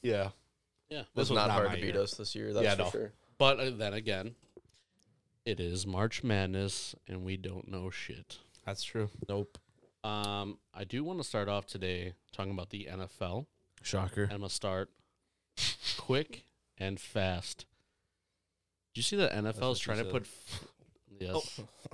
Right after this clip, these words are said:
Speaker 1: Oh. <laughs>
Speaker 2: Flag football in the Olympics?
Speaker 4: So, I mean, are, you got a take, or you want me to go, or?
Speaker 2: Uh, the take is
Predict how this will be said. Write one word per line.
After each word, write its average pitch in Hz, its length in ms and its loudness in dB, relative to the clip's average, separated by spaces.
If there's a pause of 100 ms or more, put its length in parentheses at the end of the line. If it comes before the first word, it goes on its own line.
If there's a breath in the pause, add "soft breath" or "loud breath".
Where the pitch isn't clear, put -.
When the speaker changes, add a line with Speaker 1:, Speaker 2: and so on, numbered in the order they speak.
(180)
Speaker 1:
Oh. - 420 -8 (160)
<laughs> - 240 -12
Speaker 2:
Flag 123 240 4
football 135 600 2 (600)
in 113 100 2
the 110 120 2
Olympics? 98 600 -4 (1400)
Speaker 4:
So, - 180 -2 (140)
I 98 160 -4
mean, 95 240 -6
are, 90 200 -2
you 117 140 -2
got 113 140 10
a 104 60 4
take, 123 360 6
or 123 60 4
you 107 80 6
want 104 160 6
me 107 120 2
to 113 80 4
go, 127 300 8
or? 104 420 2
Speaker 2:
Uh, 131 320 6 (240)
the 117 120 0
take 143 400 -2
is 107 420 0